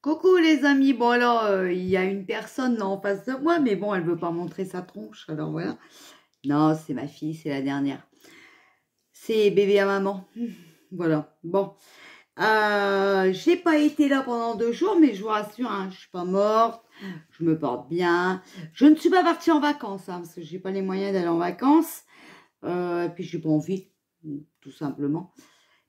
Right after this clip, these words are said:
Puis comme on a été confinés, on a été assez au repos. Alors, euh, il faut travailler un peu.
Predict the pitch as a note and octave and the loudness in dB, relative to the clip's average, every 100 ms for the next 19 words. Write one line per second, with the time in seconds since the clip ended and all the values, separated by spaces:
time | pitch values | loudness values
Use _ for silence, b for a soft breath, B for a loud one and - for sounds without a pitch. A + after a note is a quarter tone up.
0 | _ _ E3+ E3 E3 D3+ D3 D3+ D3+ C#3 | _ _ -2 2 2 2 0 -4 -4 -8
1 | - C#3+ E3 G#3+ A3+ F3+ C#3 C3 C3+ - | -4 0 2 2 -2 -4 -4 -4 -8 -4
2 | D3+ D3+ D3 D3+ - F#3+ F3 C#3+ C#3+ C#3+ | 0 2 0 -4 -2 0 2 2 0 -2
3 | - E3+ A#3+ D#4+ G#3 F#2+ G#2+ B2+ A2+ C#2 | 2 6 8 6 4 -2 -8 -10 -12 -10
4 | - F#2 B2+ - E3+ D3+ C#3 C#3+ C#3+ D#3 | -10 -10 -10 -8 -8 -6 -2 0 2 0
5 | D3+ B2+ | -2 -8